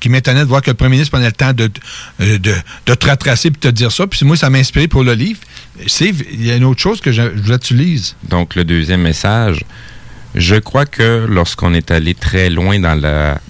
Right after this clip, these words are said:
Speaker 2: douleur, on en ressort différent avec un sens des valeurs changé. Aujourd'hui, je trouve presque tout dérisoire, sauf l'art, la musique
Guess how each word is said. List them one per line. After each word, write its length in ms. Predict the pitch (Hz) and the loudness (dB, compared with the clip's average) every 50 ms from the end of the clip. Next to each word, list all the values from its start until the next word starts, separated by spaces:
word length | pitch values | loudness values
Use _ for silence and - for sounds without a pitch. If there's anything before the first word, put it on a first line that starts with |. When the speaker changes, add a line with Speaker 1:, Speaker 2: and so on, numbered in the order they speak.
| - - | -8 -4
Speaker 2:
douleur, 500 | - 101 98 90 82 78 80 95 98 87 73 - - - - - - - - - - - - - - - | -2 0 2 2 2 2 2 0 0 -2 -2 -4 -6 -8 -12 -14 -18 -18 -18 -18 -16 -16 -16 -12 -4 0
on 140 | - 92 92 | 2 4 4
en 140 | 92 92 | 4 4
ressort 420 | 90 92 92 - - 107 104 104 98 | 4 2 2 0 0 0 2 2 0
différent 580 | 85 82 - - - 90 85 82 - 87 90 - - - | -2 -4 -6 -2 0 0 0 0 0 -2 -2 -2 -4 -2
avec 320 | 80 82 76 78 76 - | -2 -2 0 -2 -2 0
un 100 | 80 78 | 0 0
sens 380 | 78 - - 95 90 90 85 87 | 0 0 0 0 0 0 0 0
des 100 | 87 80 | -2 0
valeurs 480 | 71 80 76 76 76 78 82 82 80 | 0 0 0 2 2 0 0 0 -2
changé. 560 | - - - - 87 87 85 85 78 71 - - - - - - - - - - - - - - - - - - - | -2 -2 -2 0 0 2 2 2 0 0 -2 -4 -6 -10 -20 -20 -20 -20 -20 -20 -20 -20 -20 -20 -18 -18 -12 -4 0
Aujourd'hui, 520 | - 95 90 95 98 92 85 - 110 110 | 0 2 2 2 2 2 2 0 0 0
je 120 | 107 - - | 0 -2 -4
trouve 260 | - 101 92 87 - | -2 -2 -2 -2 -2
presque 380 | - - 92 92 - - - 92 76 - - - - - - - | -2 0 0 0 0 -2 -2 -4 -4 -4 -10 -20 -20 -20 -12 -6
tout 160 | - 127 123 | -2 0 2
dérisoire, 760 | 120 101 104 98 90 90 82 76 82 78 76 76 76 92 - - - - - - - - - - - - - - - | 2 2 2 2 2 0 0 0 0 0 0 0 -2 -2 -6 -8 -10 -16 -20 -18 -20 -20 -20 -18 -18 -16 -16 -12 -6
sauf 460 | - - - 131 127 123 110 - - | -2 0 2 2 2 2 0 0 0
l'art, 500 | 113 101 98 95 101 104 107 104 107 104 | 2 2 2 2 2 2 0 0 -2 -2
la 140 | 98 82 82 | 0 2 2
musique 440 | 82 87 90 85 76 78 92 98 - | 2 2 2 2 2 0 0 -2 -2